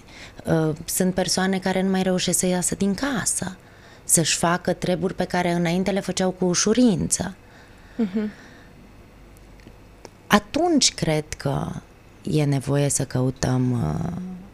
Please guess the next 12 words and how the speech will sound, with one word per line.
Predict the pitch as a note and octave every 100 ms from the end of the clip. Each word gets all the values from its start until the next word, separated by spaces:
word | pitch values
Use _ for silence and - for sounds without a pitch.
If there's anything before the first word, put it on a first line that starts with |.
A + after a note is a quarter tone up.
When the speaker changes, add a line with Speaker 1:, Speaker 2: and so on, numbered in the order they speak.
| - - - - - - - - - - - - - - - - -
Speaker 1:
un | D#3
psihoterapeut | C#3 C#3 B2+ - C#3+ C3 - B2 C3 B2+ -
sau, | - B2+ B2 B2 D#3 F3 E3+
uh, | F3 F3+ - - - - -
să | -
căutăm | D3+ C#3 C#3+ C#3+ C#3+ C#3 - - - - - - - - - - - - - - - - - - - - -
psihoterapia. | - C#3 B2+ A#2+ A#2 - D3 C#3+ B2 - - - - -
Speaker 2:
Când, | A#3+ G#3+ G#3
uh, | G3+ G3 F3+ F3+
numai | G3 G3 G3+ G3+ G#3
când, | - G3+ G3 F#3+
uh, | F#3 F3+ F3 D#3+